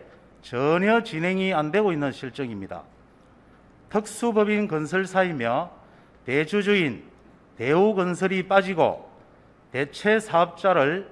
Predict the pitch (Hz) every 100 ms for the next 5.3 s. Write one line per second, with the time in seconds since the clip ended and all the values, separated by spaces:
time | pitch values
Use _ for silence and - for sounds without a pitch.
0 | - 185 202 208 208 202 196 214 214 -
1 | 165 - 165 165 139 113 - 135 143 196
2 | 214 110 110 101 87 78 - _ _ _
3 | _ _ _ _ _ _ - 156 175 190
4 | 233 233 226 226 226 180 180 175 180 170
5 | 160 113 131